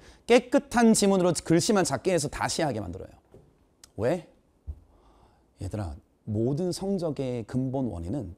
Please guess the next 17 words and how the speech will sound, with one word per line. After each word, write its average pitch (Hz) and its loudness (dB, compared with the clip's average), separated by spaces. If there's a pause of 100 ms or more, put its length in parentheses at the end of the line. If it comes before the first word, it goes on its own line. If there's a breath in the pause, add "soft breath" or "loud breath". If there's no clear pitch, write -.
책임지기야. 156 -6
지난 135 -4
세월에 123 -6
대한 92 -10
책임지기. 127 -12 (520 soft breath)
네가 139 0
공부했던 156 -2
것들을 131 -2
완벽하게 127 -4
책임지고 143 -4
그리고 165 -4
새로운 160 -4
문제에서 123 -4
똑같은 185 -4
방식으로 120 -4
가야 92 -10
되잖아. 101 -16